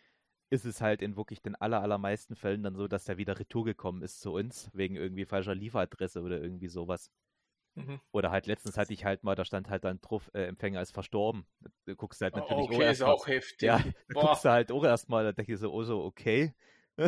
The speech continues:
Speaker 1: Was ist denn da
Speaker 2: Der
Speaker 1: los?
Speaker 2: wollte sich noch ein Spiel gönnen und dann,
Speaker 1: Ja,
Speaker 2: äh,
Speaker 1: das war halt irgend-, ein teures, äh, teureres hier Super Nintendo-Spiel. Und dann guckst du auf
Speaker 2: Okay,
Speaker 1: einmal
Speaker 2: heftig.
Speaker 1: hier, äh, was weiß ich, Hans Werner verstorben.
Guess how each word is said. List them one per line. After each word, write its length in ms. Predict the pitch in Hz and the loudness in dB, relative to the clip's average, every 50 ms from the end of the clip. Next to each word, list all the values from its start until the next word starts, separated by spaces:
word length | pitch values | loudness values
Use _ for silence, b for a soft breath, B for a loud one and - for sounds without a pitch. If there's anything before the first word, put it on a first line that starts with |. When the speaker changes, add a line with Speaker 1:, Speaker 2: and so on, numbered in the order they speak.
| - - 214 202 - - 190 190 - - B B B B B B - | 4 6 6 4 4 6 4 4 4 2 B B B B B B -2
Speaker 1:
Was 160 | 127 123 117 | 0 0 0
ist 140 | 120 - - | -2 -8 -6
denn 80 | 113 | -2
da 180 | - 110 107 131 | 4 6 6 8
Speaker 2:
Der 100 | 151 160 | 8 10
Speaker 1:
los? 0 | |
Speaker 2:
wollte 220 | 151 156 151 151 | 8 8 8 6
sich 200 | - - - 160 | 0 -6 -4 0
noch 140 | 165 165 160 | 0 0 0
ein 120 | 165 156 | 0 0
Spiel 360 | - - - - 170 180 185 160 | -2 -2 -2 -2 -2 -2 0 2
gönnen 300 | 165 165 160 165 160 156 | 2 2 2 2 0 -4
und 200 | 151 147 - 151 | -4 0 6 8
dann, 280 | 151 156 151 151 143 135 139 | 8 8 6 2 -8 -6 0
Speaker 1:
Ja, 400 | 107 123 127 131 143 156 160 151 | 4 6 10 10 12 12 12 10
Speaker 2:
äh, 20 | |
Speaker 1:
das 180 | 131 117 - - | 8 4 0 0
war 120 | 120 117 | 0 4
halt 360 | 123 120 117 - - - - - - | 4 4 2 2 -2 -10 -10 -8 -6
irgend-, 440 | - 113 120 113 78 78 104 110 120 | -6 -6 -6 -6 -6 -6 -4 -2 -2
ein 200 | 117 107 104 104 | -2 -2 -2 -4
teures, 420 | - 117 107 123 123 117 - - | -2 -2 0 0 0 -2 -4 -6
äh, 340 | - 64 85 87 76 - - - | -8 -6 -4 -4 -6 -6 -10 -14
teureres 640 | - - 107 110 127 127 120 113 104 113 120 - - | -8 -4 -2 0 0 2 2 2 2 0 -2 -4 -2
hier 220 | - 110 104 104 | -2 0 0 0
Super 200 | 104 131 - 156 123 | -2 -4 -4 -4 -2
Nintendo-Spiel. 800 | 107 104 - - 101 104 107 - - - - 110 120 131 147 - _ _ _ _ _ _ _ _ _ _ _ _ _ _ _ | -2 -4 -4 -4 -4 -4 -4 -6 -8 -10 -6 -4 -2 -4 -4 -6 _ _ _ _ _ _ _ _ _ _ _ _ _ _ _
Und 380 | - 131 123 117 113 113 - - | 0 4 4 4 4 4 0 -2
dann 100 | 107 104 | -2 0
guckst 260 | - 127 - - - | -2 -6 -6 -4 -4
du 60 | 117 | -4
auf 80 | 107 127 | -4 -2
Speaker 2:
Okay, 20 | |
Speaker 1:
einmal 240 | 127 113 113 110 110 | -4 -2 -2 -2 -2
Speaker 2:
heftig. 20 | |
Speaker 1:
hier, 280 | 113 117 113 117 95 67 | 0 2 2 2 2 2
äh, 280 | 95 98 101 101 101 104 _ | 2 2 2 0 0 -2 _
was 140 | - 101 98 | -10 -10 -8
weiß 60 | 90 | -8
ich, 160 | - 104 - - | -10 -8 -6 -6
Hans 220 | 98 98 - - | -6 -6 -4 -4
Werner 260 | 95 98 107 110 104 | -4 -2 -2 -2 -4
verstorben. 520 | - 104 92 - - 107 98 120 120 107 | -6 -6 -8 -6 -4 -2 -2 -2 -4 -6